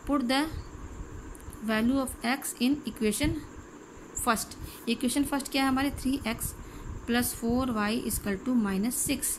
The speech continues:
तो इनके बीच में मल्टीप्लिकेशन का साइन है, तो ये into x की वैल्यू क्या है, ये है, तो इसको आप ब्रैकेट में लिखिएगा upon थ्री, फिर ये क्या है, प्लस फ़ोर वाई, ठीक है, equal to minus सिक्स, ठीक है।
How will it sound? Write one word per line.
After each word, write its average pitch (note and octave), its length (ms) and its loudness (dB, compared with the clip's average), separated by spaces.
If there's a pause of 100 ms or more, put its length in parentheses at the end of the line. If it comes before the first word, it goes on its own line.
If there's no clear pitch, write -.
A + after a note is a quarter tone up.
(440)
तो B3+ 80 0
इनके B3 340 6
बीच C#4 160 4
में C#4 80 6
मल्टीप्लिकेशन B3 640 2
का D4 100 2
साइन A#3+ 260 4
है, D#4 140 2
तो A#3+ 100 0
ये A3+ 180 2
into B3+ 360 4
x - 180 -2
की C#4 140 0
वैल्यू C4 220 2
क्या C4 120 0
है, B3+ 60 2
ये B3+ 180 2
है, C4+ 100 2
तो B3+ 120 0
इसको B3 280 -4
आप A3 320 0 (260)
ब्रैकेट G3 440 -2
में B3 200 2
लिखिएगा F#3+ 460 -2 (760)
upon D4+ 300 -2 (220)
थ्री, B3 180 4 (480)
फिर C#4 100 4
ये C4+ 100 6
क्या C#4+ 160 4
है, C#4 160 4
प्लस D4+ 320 0 (560)
फ़ोर A#3 300 2
वाई, F#3 340 -4
ठीक A#3+ 160 2
है, F4 120 2 (580)
equal A3+ 260 0
to D#4+ 240 -2
minus G#3 320 2
सिक्स, - 280 -4
ठीक B3 160 2
है। F#4+ 120 2